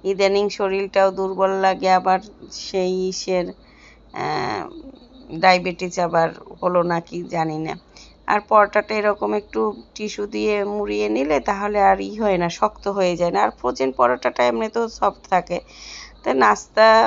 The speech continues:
পরোটাটা ভেজে নিয়ে আসলাম, আর এই যে এখন বাবুকে একটা মিষ্টি দিয়ে দিচ্ছি, আমি একটা নিয়ে নেব। আর, উম, আমি চাটাও তৈরি করে নিয়েছি, আমিও ব্রেড খেয়ে নেব বাটার দিয়ে। এই যে আমারটাও নিয়ে নিলাম, এটা নিয়ে আমরা স্কুলে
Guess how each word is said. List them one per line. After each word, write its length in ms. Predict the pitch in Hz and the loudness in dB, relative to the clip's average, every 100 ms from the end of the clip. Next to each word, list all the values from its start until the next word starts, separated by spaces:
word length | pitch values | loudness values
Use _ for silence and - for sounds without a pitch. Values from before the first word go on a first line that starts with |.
| 196 - | 0 -2
পরোটাটা 440 | 220 196 190 180 208 | 2 2 0 -2 -2
ভেজে 340 | 220 214 214 | 0 -2 -2
নিয়ে 260 | 208 214 220 | 0 0 0
আসলাম, 380 | 226 - 247 302 | -2 -2 0 4
আর 180 | 247 214 | 4 2
এই 140 | 202 | -2
যে 100 | - | -2
এখন 240 | 196 - 214 | -2 -2 -4
বাবুকে 440 | - 190 190 196 196 | 0 0 0 -8 -6
একটা 300 | 185 - - 190 | -6 -8 -8 -4
মিষ্টি 340 | 202 196 196 | -4 -4 -8
দিয়ে 200 | 196 202 | -4 -4
দিচ্ছি, 340 | 202 226 - - | -2 -6 -8 -2
আমি 220 | - 104 - | 0 0 -2
একটা 220 | 208 - | -6 -6
নিয়ে 260 | - 226 240 | -2 0 -2
নেব। 220 | 247 277 370 - - - - - - - - | -2 0 -2 -2 -20 -20 -20 -20 -20 -18 -2
আর, 360 | 180 185 170 165 160 - - - | 2 4 4 2 -2 -18 -20 -14
উম, 400 | - - - 95 | -10 -10 -8 -6
আমি 180 | 135 165 170 | -4 -2 -2
চাটাও 500 | - 160 - 170 185 | 0 0 2 2 2
তৈরি 320 | 180 202 190 | -2 -6 -6
করে 260 | 190 202 202 | -6 -6 -2
নিয়েছি, 440 | 202 196 202 196 214 | -2 0 -2 -2 -2
আমিও 340 | 202 190 185 196 | 0 0 -2 -4
ব্রেড 300 | 190 190 180 - | -4 -6 -8 -14
খেয়ে 360 | - - 208 208 | -14 -6 -4 -2
নেব 220 | 208 - 101 - - | -2 -2 -4 -6 -14
বাটার 380 | - 170 175 185 - | -2 0 0 -4 -6
দিয়ে। 200 | 208 220 | -6 -4
এই 80 | - | -4
যে 100 | - | 0
আমারটাও 500 | 180 180 180 - 185 | 0 -2 -6 -6 -4
নিয়ে 240 | 196 196 202 | -4 -4 -4
নিলাম, 320 | 202 214 320 330 - | -4 -6 -8 -10 -18
এটা 200 | - 175 | -10 -6
নিয়ে 260 | 175 175 196 | -4 -2 -2
আমরা 240 | 214 - - | -2 -2 -4
স্কুলে 360 | 196 - 170 190 | -6 -10 -8 -8